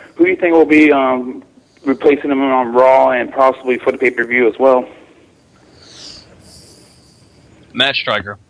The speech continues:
Speaker 2: I would love to see Matt Striker come back and sit down at that commentating booth. Um, I, I don't. I think Cole. I think Cole should take it off.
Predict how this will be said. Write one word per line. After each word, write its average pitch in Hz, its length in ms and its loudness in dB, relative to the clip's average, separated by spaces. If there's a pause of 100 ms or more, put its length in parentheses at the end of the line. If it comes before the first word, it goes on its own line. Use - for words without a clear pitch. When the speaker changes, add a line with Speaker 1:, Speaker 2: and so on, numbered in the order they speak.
Speaker 2:
I 113 160 0
would 123 200 -10
love 117 180 -10
to 101 60 -18
see - 140 -12
Matt 107 200 -10
Striker 107 220 -12
come 98 180 -16
back 92 280 -10
and 95 540 -10
sit - 480 -14
down 101 180 -2
at 95 120 -6
that 95 180 -8 (200)
commentating 95 360 -14
booth. 92 240 -16 (1120)
Um, 98 460 0 (200)
I, 120 220 0
I 120 120 0
don't. 156 340 -6
I 127 80 -2
think 165 260 -6
Cole. 139 500 -10 (800)
I - 40 -16
think 147 180 -6
Cole 123 180 -8
should - 180 -14
take 107 140 -6
it 95 60 -10
off. - 220 -14